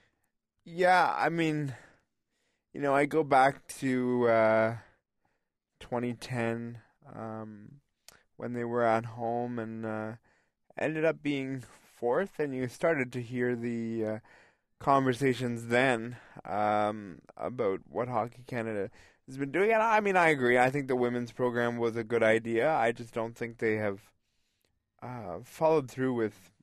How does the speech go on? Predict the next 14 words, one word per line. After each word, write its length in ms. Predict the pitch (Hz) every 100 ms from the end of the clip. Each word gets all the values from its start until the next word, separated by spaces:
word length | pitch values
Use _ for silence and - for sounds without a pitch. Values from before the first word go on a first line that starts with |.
| _ _ _ _ _ _ _ _
what 420 | - 131 151 113 -
they 100 | 107
should 320 | - 143 127
be. 260 | 95 151 - - _ _
Not 200 | - 170
to 100 | 139
say 160 | 131 135
that 140 | 123
anyone's 500 | 120 123 117 113 110
not 380 | 123 120 113 90 _
working 360 | - 143 180 117
hard, 360 | 117 104 131 131
but, 300 | 104 113 123
um, 300 | 107 98